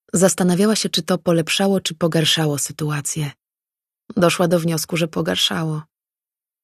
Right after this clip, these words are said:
Nikt by jej nie uwierzył, gdyby powiedziała o tych groźbach. Więzienie przynajmniej ją przed nim chroniło.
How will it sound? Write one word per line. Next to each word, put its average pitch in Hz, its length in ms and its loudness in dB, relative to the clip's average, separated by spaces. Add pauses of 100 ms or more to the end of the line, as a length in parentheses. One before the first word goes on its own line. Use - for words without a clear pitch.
(100)
Nikt 175 260 4
by 170 120 2
jej 156 300 4
nie 156 140 2
uwierzył, 151 440 2
gdyby 143 300 -2
powiedziała 147 540 0
o 170 60 -8
tych 143 240 -10
groźbach. 143 580 -4 (680)
Więzienie 170 480 4
przynajmniej 175 680 0
ją 170 240 -2
przed 165 280 -4
nim 180 100 0
chroniło. 175 580 -2